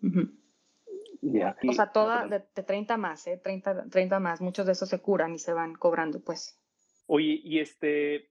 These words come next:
Speaker 2: y en términos, digo, sabemos y lo que se habla es de, pues, una posible crisis económica,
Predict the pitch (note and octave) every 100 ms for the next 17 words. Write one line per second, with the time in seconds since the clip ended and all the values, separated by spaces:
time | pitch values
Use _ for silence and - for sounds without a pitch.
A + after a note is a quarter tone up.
0 | _ D#3 D#3+ D3 F#3 G3 A#3 B3 - D#3
1 | D#3+ A2+ _ - C#3 C#3+ E3+ F#3+ G3 D3+
2 | C3 - A#2 B2+ A#2+ C3+ C#3 D#3+ D3 C3
3 | B2+ C#3 A#2+ G#2+ - - A#2+ - B2+ C#3
4 | C3 - _ _ _ B2+ - B2+ B2+ C3+
5 | C3 A#2 - A#2+ A#2+ C#3 C#3+ - A2 B2+
6 | D#3 E3 D3+ D3+ C#3 C#3